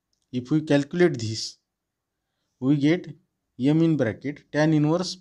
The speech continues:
four A Y upon four A square minus R square.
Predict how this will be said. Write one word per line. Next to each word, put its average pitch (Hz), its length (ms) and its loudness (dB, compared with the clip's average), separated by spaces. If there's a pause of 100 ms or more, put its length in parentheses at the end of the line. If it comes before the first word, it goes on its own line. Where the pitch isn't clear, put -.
four 156 180 -2
A 139 140 -2
Y 113 260 -2 (460)
upon 139 380 0
four 147 260 -2
A 139 80 2
square 139 320 -4
minus 127 640 -4 (3750)
R 117 160 2
square. 123 400 -6